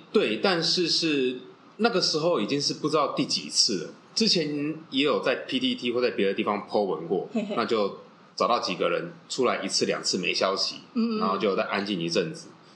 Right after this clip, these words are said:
Speaker 1: 然后过几个月我又再 po 一次看看。
Speaker 2: 嗯。
Speaker 1: 最后这一次就是有，有加发传单。
Speaker 2: 哦。
Speaker 1: 然后比较积极，像 Mida，刚刚讲到 Mida，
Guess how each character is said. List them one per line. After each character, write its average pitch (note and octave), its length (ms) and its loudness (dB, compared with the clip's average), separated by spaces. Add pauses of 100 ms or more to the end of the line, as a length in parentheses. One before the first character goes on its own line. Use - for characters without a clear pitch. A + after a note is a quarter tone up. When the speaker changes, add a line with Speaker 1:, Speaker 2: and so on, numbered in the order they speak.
(360)
Speaker 1:
然 F#2+ 120 2
后 - 60 -2
过 A2+ 100 2
几 - 140 -6
个 F#2+ 100 2
月 F#2+ 160 2
我 F2+ 120 2
又 G#2 40 2
再 G#2+ 120 0
po G2+ 220 0
一 F2+ 40 0
次 - 100 -10
看 F2 220 -4
看。 F2 200 -8 (140)
Speaker 2:
嗯。 G#3+ 340 -4 (100)
Speaker 1:
最 F#3+ 200 2
后 E3+ 160 2
这 E3+ 140 2
一 B2 120 0
次 A#2+ 280 -2
就 A#2+ 200 2
是 G#2+ 440 0
有， E2 640 0 (400)
有 A2 160 2
加 C3+ 300 2
发 C3+ 180 2
传 F#2 260 -4
单。 F2+ 280 0 (180)
Speaker 2:
哦。 B3 760 -2
Speaker 1:
然 G2+ 120 0
后 A#2 80 0
比 - 120 -6
较 D3+ 160 2
积 B2 220 -2
极， - 220 -4
像 B2 200 2
Mida， A2+ 360 2
刚 A2+ 100 0
刚 A2 100 -2
讲 F2 140 -4
到 G2 140 2
Mida， F#2+ 340 -2